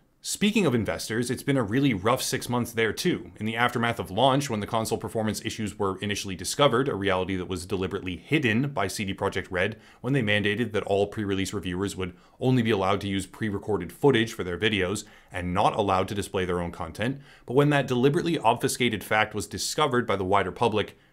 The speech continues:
there were lawsuits. It started with one, then two, then two more, and now moving forward six months, those cases have merged, sort of, into a larger, more centralized lawsuit which could have cross-case verdicts and precedents.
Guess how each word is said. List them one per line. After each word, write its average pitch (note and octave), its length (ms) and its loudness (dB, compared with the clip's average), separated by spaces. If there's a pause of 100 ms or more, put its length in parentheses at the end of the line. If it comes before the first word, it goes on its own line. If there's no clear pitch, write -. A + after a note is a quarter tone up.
(100)
there A#2+ 160 4
were A#2+ 220 2
lawsuits. F#2+ 680 0 (320)
It A2 80 -8
started C3+ 340 2
with F#2+ 160 -2
one, B2+ 600 4
then G2+ 300 0
two, D3+ 500 0
then F#2 220 -6
two F#2 200 -6
more, B2+ 480 6 (180)
and G2 200 -2
now A2+ 240 8
moving G#2+ 320 2
forward G2 400 0
six - 260 -2
months, C#3 380 0 (260)
those D#3 240 4
cases C#3 400 -2
have F#2 180 -2
merged, A#2+ 640 2 (100)
sort F#2+ 280 -2
of, A2 220 -2 (240)
into C3+ 240 2
a - 0 -
larger, C#3 460 6
more A2+ 200 2
centralized A#2+ 760 0
lawsuit G2+ 580 0
which - 320 -4
could E3+ 140 -2
have D#3+ 200 0
cross-case C#3+ 600 -2
verdicts A2 480 -2
and A2 260 0
precedents. F2+ 640 -4